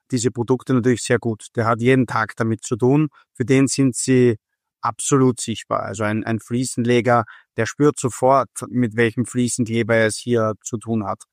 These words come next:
Das heißt, hier können wir natürlich gegenüber dem Endkunden nicht, aber für den Verarbeiter ganz klar sichtbar. Und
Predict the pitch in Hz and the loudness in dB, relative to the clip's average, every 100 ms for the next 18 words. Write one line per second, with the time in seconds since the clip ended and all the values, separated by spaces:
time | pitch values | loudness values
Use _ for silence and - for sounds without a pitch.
0 | - 110 120 - 135 139 131 _ _ - | -6 -2 -2 -2 0 2 0 _ _ -6
1 | 123 135 139 135 135 123 - 151 156 123 | 0 2 2 2 0 -2 0 0 2 -2
2 | _ 139 127 127 113 123 131 165 - - | _ -4 -2 -2 -2 -4 0 -2 -2 -2
3 | 170 160 143 143 120 107 123 180 220 - | 0 0 0 0 0 -2 0 0 -2 -2
4 | 135 127 117 107 120 120 - 104 120 127 | 0 2 0 -4 -6 -4 -2 -2 0 0
5 | 123 123 113 117 120 - 120 110 107 - | -2 -2 -2 -2 -4 -6 -2 0 0 -8
6 | _ _ - 131 120 - 131 151 165 _ | _ _ -14 -10 -8 -2 0 0 -2 _
7 | _ _ _ _ - 127 123 120 107 | _ _ _ _ -10 -4 0 0 -4